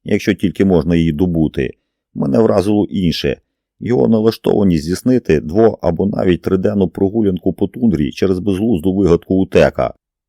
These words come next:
Усе це я не забарився висловити Майку, але той тільки замкнувся в собі і відбув, не промовивши жодного слова. Через три дні, коли ми зустрілися знову,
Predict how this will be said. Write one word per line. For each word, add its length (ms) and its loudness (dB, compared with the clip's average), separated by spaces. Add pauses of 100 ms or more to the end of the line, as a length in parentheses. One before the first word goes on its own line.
(140)
Усе 300 -4
це 220 2
я 100 4
не 120 2
забарився 540 0
висловити 540 2
Майку, 520 0 (320)
але 200 0
той 240 0
тільки 360 -4
замкнувся 500 -2
в 60 -8
собі 460 0
і 120 -4
відбув, 460 0
не 140 -2
промовивши 540 0
жодного 400 2
слова. 440 -2 (1040)
Через 380 -2
три 200 -4
дні, 260 -4
коли 280 0
ми 100 2
зустрілися 600 -4
знову, 460 2